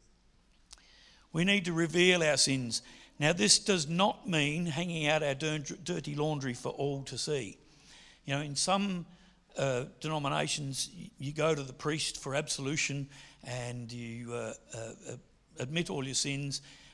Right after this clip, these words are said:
and you say a few prayers and that's it, it's all said and done. But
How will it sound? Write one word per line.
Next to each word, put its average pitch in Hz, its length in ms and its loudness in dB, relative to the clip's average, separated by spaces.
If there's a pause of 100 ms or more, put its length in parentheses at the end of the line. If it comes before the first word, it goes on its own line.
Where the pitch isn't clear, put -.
and 127 100 -6
you 123 40 -2
say 143 200 6
a 143 60 2
few 127 160 -4
prayers 135 400 0
and 131 100 -6
that's - 180 -4
it, 127 120 -2
it's 135 120 -8
all 120 140 -6
said 117 180 -6
and 117 120 -8
done. 117 200 -2 (1300)
But - 300 0